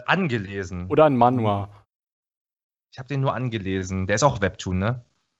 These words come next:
Speaker 2: Also, ich weiß nicht, was von beiden. Also, ich glaub, es ist ein Webtoon. Äh, ich find da irgendwie zwei Sachen irgendwie spannend.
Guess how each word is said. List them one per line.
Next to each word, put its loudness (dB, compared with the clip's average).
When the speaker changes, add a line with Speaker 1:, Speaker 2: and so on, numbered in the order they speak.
Speaker 2:
Also, -6
ich -4
weiß 4
nicht, -6
was 2
von -4
beiden. -4
Also, -4
ich -6
glaub, 2
es -2
ist -4
ein -4
Webtoon. -4
Äh, 6
ich -2
find 4
da 8
irgendwie 4
zwei 2
Sachen 2
irgendwie -4
spannend. -6